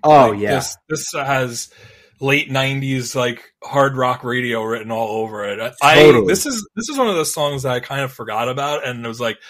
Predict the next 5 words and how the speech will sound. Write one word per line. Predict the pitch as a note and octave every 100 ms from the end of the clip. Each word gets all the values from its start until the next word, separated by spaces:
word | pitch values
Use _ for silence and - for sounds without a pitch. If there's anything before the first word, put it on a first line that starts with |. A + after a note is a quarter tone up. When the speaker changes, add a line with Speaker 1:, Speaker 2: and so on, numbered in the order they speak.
| - _ _
Speaker 2:
"Damn, | - C3+ A#2+ G2+ _ _
this | C3 C3+
song | - C3 A#2+
is | G#2 -
fan, | - - - - C#3+ C3+ B2